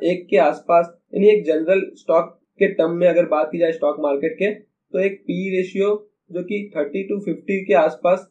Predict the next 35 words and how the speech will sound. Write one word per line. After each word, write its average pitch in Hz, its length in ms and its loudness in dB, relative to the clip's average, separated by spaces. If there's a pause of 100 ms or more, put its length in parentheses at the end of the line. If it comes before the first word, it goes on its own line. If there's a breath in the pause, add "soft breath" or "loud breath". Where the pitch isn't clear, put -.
(160)
reasonable 160 560 2
समझा 147 300 -2
जाता 117 340 2
है - 140 -10 (200)
और 175 140 4
ये 214 120 6
depend 196 360 -2
करता 196 260 2
है 196 100 2
कि 214 200 -6
industry 147 420 0
का 143 120 2
पी 139 180 -2 (120)
रेशियो 139 260 -2
क्या 120 240 -2
है। 113 140 -8
तो - 380 -8
ये 202 180 4
सारे 190 280 2
base 170 300 -4
पर 220 140 2 (400)
P 175 140 -4
ratio 165 300 -4
की 180 120 -6
calculation 143 480 0
की 139 200 -6
जाती 120 340 -2
है। 120 100 -8 (220)
ये 196 180 6
थी 220 220 -2
एक 214 120 0
single 165 440 0
term 156 240 -4
में 180 120 0
P 160 220 -6